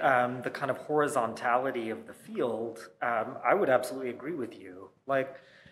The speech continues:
these practitioners have almost all produced projects that could easily go in another square,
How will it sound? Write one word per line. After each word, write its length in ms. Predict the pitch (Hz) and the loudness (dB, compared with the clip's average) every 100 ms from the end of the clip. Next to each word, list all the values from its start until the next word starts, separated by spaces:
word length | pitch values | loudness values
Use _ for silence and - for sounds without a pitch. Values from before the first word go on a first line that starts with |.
| _ _ _ _ _ | _ _ _ _ _
these 300 | - 196 196 | -8 -6 -6
practitioners 1080 | - 160 151 - 151 175 180 190 202 196 - - _ _ _ _ _ | 0 2 2 -2 -6 -4 -4 -2 -4 -6 -12 -14 _ _ _ _ _
have 200 | - 165 | -6 -4
almost 480 | - 170 175 151 - - | 0 0 2 -2 -4 2
all 260 | 147 170 175 | 4 4 4
produced 420 | 170 151 143 - | -2 -4 -4 0
projects 460 | 147 135 139 135 - | 4 4 2 -2 -4
that 100 | 175 | -6
could 120 | 135 | -6
easily 400 | 135 143 139 127 | -8 -4 -4 -4
go 360 | 113 123 123 120 | -2 0 2 0
in 100 | 113 | -2
another 320 | 110 117 104 | -6 -6 -6
square, 600 | - - 117 101 - - | -10 -6 -4 -4 -8 -12